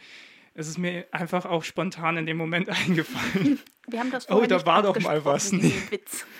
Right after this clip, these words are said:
Speaker 1: Das ist auch wirklich was, was ich nicht vorher auf dem Zettel hatte
Speaker 2: Ja.
Speaker 1: oder so, <laughs> sondern, naja.
Speaker 2: Dazu passend vielleicht auch noch, ähm, ich hatte irgendwas erzählt von, dass bei uns dann Mädels irgendwie dreimal im Monat in Anführungszeichen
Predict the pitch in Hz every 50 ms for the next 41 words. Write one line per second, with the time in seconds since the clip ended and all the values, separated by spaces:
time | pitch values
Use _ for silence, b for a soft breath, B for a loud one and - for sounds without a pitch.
0 | 269 - - 392 339 185 - 214 214 220 175 180 165 185 208 185 170 165 185 175
1 | - 175 165 151 170 165 170 175 196 - - - - 170 175 190 165 170 165 -
2 | 160 156 - - 196 196 165 165 165 160 160 160 160 160 165 165 156 156 165 165
3 | 160 147 - - - 202 202 - - 208 208 - - - _ B B B B B
4 | B B 214 190 B 175 175 175 170 151 143 - _ B B B B B B 240
5 | 214 240 247 254 - 262 247 - 247 247 - 254 240 240 - 226 220 220 220 -
6 | 233 226 226 233 220 220 220 - - - 220 214 208 214 214 208 208 208 208 202
7 | 226 - _ - 233 - - 233 226 - 240 226 220 214 208 - _ - - 226
8 | 233 226 214 214 - - 208 - - 220 208 208 208 - - 208 202 208 202 196
9 | 196 220 - _ _ _ _ - 208 202 - - _ - 202 196 208 214 220 214
10 | - - - _ - 220 214 208 208 - _ _ _ _ _ _ _ _ _ _
11 | _ - 220 214 214 208 - 208 208 202 202 - - - 208 202 214 208 208 202
12 | _ - 214 190 190 190 202 196 196 196 196 202 202 202 202 202 202 190 190 -
13 | 247 - _ _ _ _ _ - 208 202 - 196 202 - 220 220 208 - - -
14 | 208 196 214